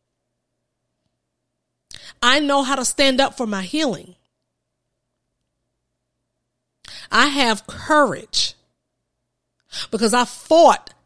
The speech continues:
to be this healed woman. And some of you all are gonna have to fight harder than others.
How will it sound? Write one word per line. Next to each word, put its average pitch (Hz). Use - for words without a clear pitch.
to 254
be 226
this 220
healed 247
woman. 208
And 208
some 285
of 294
you 269
all 254
are 226
gonna 202
have 202
to 202
fight 208
harder 247
than 214
others. -